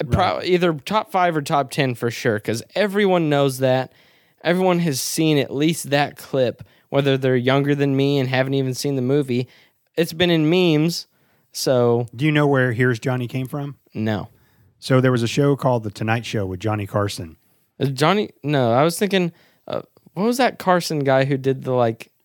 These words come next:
Speaker 2: That was Carson Daly.
Speaker 1: Yeah.
Speaker 2: Mm-hmm.
Speaker 1: That's the one. I thought you were talking about him. Okay,
Speaker 2: People
Speaker 1: Johnny
Speaker 2: say
Speaker 1: Carson.
Speaker 2: that he's my doppelganger.
Speaker 1: Wow.
Speaker 2: Back, back before he got chubby.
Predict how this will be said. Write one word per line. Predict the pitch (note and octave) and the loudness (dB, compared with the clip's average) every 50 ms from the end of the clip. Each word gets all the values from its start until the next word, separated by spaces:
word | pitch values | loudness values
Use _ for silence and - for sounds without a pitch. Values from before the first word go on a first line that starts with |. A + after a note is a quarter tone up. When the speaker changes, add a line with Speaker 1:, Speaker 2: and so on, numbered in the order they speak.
| _ - | _ -2
Speaker 2:
That | A#2 | 0
was | A2+ A2 - | 0 0 0
Carson | - A#2 A#2 - A2+ G#2 | 0 0 0 0 -4 -6
Daly. | G2+ F#2+ F#2 F2+ E2+ E2 - | -6 -8 -8 -10 -12 -14 -10
Speaker 1:
Yeah. | - - A#2+ A#2 A2+ G2+ F#2+ G2 - _ _ - | -2 0 2 4 4 2 0 -2 -8 _ _ -16
Speaker 2:
Mm-hmm. | G#2 E2 F2 F2+ F2 - | -14 -14 -14 -14 -10 -2
Speaker 1:
That's | - B2+ C3 A#2+ - | 0 0 0 0 0
the | B2+ | -2
one. | A#2+ A2+ | -2 0
I | G2 A2+ | 0 -2
thought | A2+ - B2 | 0 0 0
you | A2 G#2 | 0 0
were | G2 | 0
talking | G2 - F#2 F#2 F2+ | -2 -4 -6 -6 -6
about | - - - | -8 -10 -12
him. | - - - A#2 - | -14 -14 -16 -14 -12
Okay, | G#2+ A2 - E3 | -12 -6 -4 -4
Speaker 2:
People | G3 - G3+ E3 | 0 0 0 0
Speaker 1:
Johnny | C3 C3 | 0 0
Speaker 2:
say | E3+ E3 D#3 D3+ | 2 2 2 2
Speaker 1:
Carson. | D3 C#3+ C3+ B2 | 2 0 0 -2
Speaker 2:
that | A#2 | -2
he's | B2+ B2+ A2+ | -2 -2 0
my | A#2+ A2 | -2 -2
doppelganger. | G#2 G2 A2 G#2 G#2 G#2+ F#2+ F#2 F#2+ F#2 F2+ F2 F2+ - - _ _ _ _ _ _ _ _ _ - - | -2 -2 -2 -4 -2 -4 -6 -6 -8 -10 -10 -10 -12 -14 -16 _ _ _ _ _ _ _ _ _ -16 -12
Speaker 1:
Wow. | - G2+ G#2 G#2+ G2 - - _ _ _ _ _ _ _ | -8 -8 -8 -8 -10 -14 -20 _ _ _ _ _ _ _
Speaker 2:
Back, | - A2+ B2+ B2 A#2+ G#2+ G#2+ | -6 -2 -2 -2 -2 -4 -2
back | A2+ A#2+ B2 A#2 | -2 -2 -2 -2
before | - A2+ - A#2+ A2+ | -6 -6 -2 0 0
he | G#2+ | 0
got | G2+ G#2+ G2+ - | 0 -2 -6 -4
chubby. | - G#2+ F#2+ F2+ F#2 F2 | -4 -4 -4 -4 -6 -10